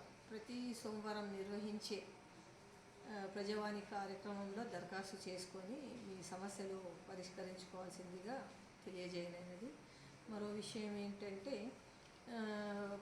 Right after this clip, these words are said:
ప్రతి ఒక్క పట్టేదారు కూడా మీ ల్యాండ్స్కి సంబంధించి,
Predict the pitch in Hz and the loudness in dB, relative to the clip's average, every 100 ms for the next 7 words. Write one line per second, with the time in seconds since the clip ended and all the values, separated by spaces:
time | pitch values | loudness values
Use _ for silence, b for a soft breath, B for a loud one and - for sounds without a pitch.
0 | 196 220 214 247 240 220 226 208 208 - | 0 0 0 0 2 2 2 4 2 0
1 | - - 214 220 202 208 196 196 185 180 | -6 -4 0 2 4 6 4 2 2 0
2 | 185 - - - 214 220 226 220 214 202 | -2 -8 -12 -2 2 6 6 6 4 4
3 | 208 240 - - 240 220 214 220 220 220 | 4 4 0 -2 0 2 4 4 4 4
4 | 220 - - 254 285 | 4 0 0 0 0